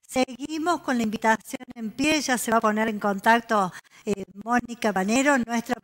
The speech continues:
productora. Dice, "Yo ya lo sé, que va a venir acá",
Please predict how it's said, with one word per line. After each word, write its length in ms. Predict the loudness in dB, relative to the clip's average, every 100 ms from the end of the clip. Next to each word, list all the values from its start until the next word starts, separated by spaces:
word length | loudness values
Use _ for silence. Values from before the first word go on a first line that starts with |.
| _
productora. 840 | -4 -4 -4 2 4 8 8 6 2 -18 -18 -6
Dice, 240 | -2 -2
"Yo 200 | 0 -2
ya 180 | 0 0
lo 140 | -2 -10
sé, 260 | 0 0 -2 -12 -16 _ _ -16
que 80 | -6
va 160 | 6 6
a 80 | 6
venir 560 | 2 2 2 2 0 -4 -8
acá", 440 | -8 0 0 2